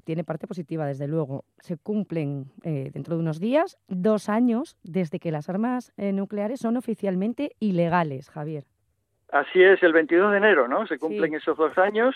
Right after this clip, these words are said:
Speaker 2: Primero la onu aprobó el Tratado de Prohibición de las Armas Atónica-, Atómicas.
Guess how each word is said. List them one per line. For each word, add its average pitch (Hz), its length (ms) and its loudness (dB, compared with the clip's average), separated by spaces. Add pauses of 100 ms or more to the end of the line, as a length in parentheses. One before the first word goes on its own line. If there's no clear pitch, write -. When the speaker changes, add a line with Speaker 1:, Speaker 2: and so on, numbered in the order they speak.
(640)
Speaker 2:
Primero 175 400 6
la 196 160 8
onu 202 220 4
aprobó 165 320 6
el 185 80 2
Tratado 180 400 2
de 175 80 0
Prohibición 165 500 -2
de 160 80 -6
las 156 160 -4
Armas 160 300 -4
Atónica-, 214 640 2
Atómicas. 214 760 2